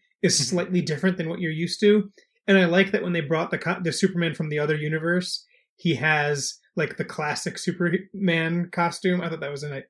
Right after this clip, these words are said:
Speaker 1: a nice touch.
Speaker 2: So this is what happens at the end of the comics. This is how the comics ends, and this is how the game begins with, like, the Earth One Justice League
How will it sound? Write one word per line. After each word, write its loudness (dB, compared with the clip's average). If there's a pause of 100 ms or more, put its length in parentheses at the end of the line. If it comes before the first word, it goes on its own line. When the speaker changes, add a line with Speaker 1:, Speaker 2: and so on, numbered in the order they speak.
(100)
Speaker 1:
a -10
nice -12
touch. -18 (760)
Speaker 2:
So -4
this 2
is 2
what 0
happens -4
at -12
the -16
end -8
of -18
the -20
comics. -6
This -16
is -2
how -6
the -8
comics -8
ends, 0 (280)
and -20
this -20
is -6
how -4
the -10
game -4
begins -4 (320)
with, 0 (320)
like, -6
the -6
Earth 0
One -4 (260)
Justice -8
League -6